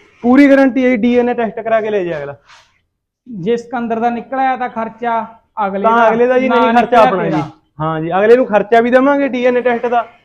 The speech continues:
Speaker 1: ਜਿਹੜਾ ਅਗਲੇ ਦਾ ਗੱਡੀ ਦਾ ਤੇਲ ਲੱਗੂਗਾ ਉਹ ਵੀ ਦੇਵਾਂਗੇ ਜੀ।
Speaker 2: ਠੀਕ ਆ ਗੱਲ।
Speaker 1: ਹਾਂ
Speaker 2: ਦੰਦਾਂ
Speaker 1: ਜੀ।
Speaker 2: 'ਚ ਕਿਵੇਂ ਹੋ ਗਿਆ ਇਹ?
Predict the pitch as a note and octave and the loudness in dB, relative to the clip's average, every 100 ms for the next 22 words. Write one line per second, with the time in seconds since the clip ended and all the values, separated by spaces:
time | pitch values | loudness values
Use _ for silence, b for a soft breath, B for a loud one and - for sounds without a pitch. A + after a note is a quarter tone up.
0 | - G#3 B3+ B3 B3 G#3+ A3+ A#3 A#3 A3 | -4 2 4 4 0 0 2 2 2 2
1 | G#3+ A3 G#3+ G#3+ E3 G3+ D#3 D3 D#3+ D3 | 2 0 0 0 0 -2 -2 -4 -8 -10
2 | C3 _ _ - A3 G3+ E3 C#3+ D3+ A3+ | -14 _ _ -14 -12 -10 -12 -12 -6 -2
3 | A#3+ A#3 A3+ A3+ G#3+ G#3+ G3+ F#3 | -2 -2 -6 -8 -8 -8 -10 -12